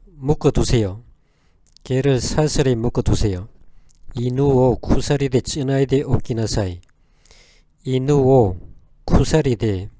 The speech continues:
쯔나이데 오키나사이. 개를 사슬로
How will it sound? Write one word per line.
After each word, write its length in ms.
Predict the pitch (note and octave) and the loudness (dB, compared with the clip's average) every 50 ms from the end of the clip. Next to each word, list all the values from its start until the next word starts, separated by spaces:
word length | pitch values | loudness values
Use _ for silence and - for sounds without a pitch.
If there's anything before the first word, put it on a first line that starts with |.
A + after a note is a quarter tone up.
| _ _ _ _ _ _ | _ _ _ _ _ _
쯔나이데 520 | - - C3+ C3+ C3 C#3 C#3 C#3 A#2+ C3+ | -8 -4 -2 -2 0 0 0 0 0 4
오키나사이. 680 | B2 G#2 F#2+ - A2+ G#2+ G#2 F#2+ - - G2 F2+ F2 - _ _ _ _ _ _ _ _ _ _ _ _ _ _ _ _ | 4 4 2 2 -2 -4 -6 -6 -4 -6 -8 -8 -10 -14 _ _ _ _ _ _ _ _ _ _ _ _ _ _ _ _
개를 760 | - B2+ A#2+ B2+ C3+ C#3 C3+ C#3+ C#3+ C#3 B2+ G#2+ F#2 F2+ F2+ - - _ _ _ _ _ _ _ _ _ _ _ _ | -6 -2 0 2 2 4 4 4 2 2 2 0 -4 -6 -10 -16 -20 _ _ _ _ _ _ _ _ _ _ _ _
사슬로 1080 | - - - - - E3+ E3+ D#3 - - - D3+ B2 A#2+ A2+ A2 A#2 A#2+ G#2 F#2 F#2 | -8 -6 -4 0 2 2 2 2 0 -2 -2 -2 -2 0 0 2 2 2 2 0 -4